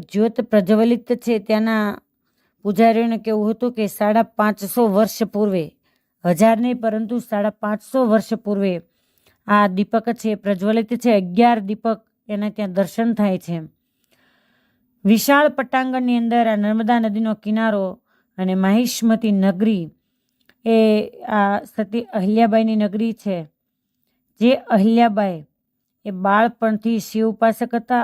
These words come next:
અને એક ગામડાની અંદર સામાન્ય પરિવારની અંદર જન્મ ધારણ કર્યા પછી એક રાજઘરાનાની અંદર એનું લગ્ન થયું અને લગ્ન થયા પછી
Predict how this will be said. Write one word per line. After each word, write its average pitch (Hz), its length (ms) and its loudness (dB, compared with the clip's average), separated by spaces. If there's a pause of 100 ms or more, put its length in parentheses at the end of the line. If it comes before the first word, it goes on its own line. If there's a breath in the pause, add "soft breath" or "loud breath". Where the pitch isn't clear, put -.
અને 233 260 2 (320)
એક 254 240 0 (120)
ગામડાની 226 600 2
અંદર 202 340 0 (1300)
સામાન્ય 247 400 4
પરિવારની 226 520 0
અંદર 208 180 -2
જન્મ 208 320 -4
ધારણ 202 340 0
કર્યા 196 320 -2
પછી 196 360 -4 (1000 soft breath)
એક 214 200 2
રાજઘરાનાની 226 960 2
અંદર 214 260 0
એનું 202 280 -2
લગ્ન 202 360 -2
થયું 180 380 -2 (840 soft breath)
અને 190 180 2
લગ્ન 196 380 4 (100)
થયા 214 420 0
પછી 185 380 -4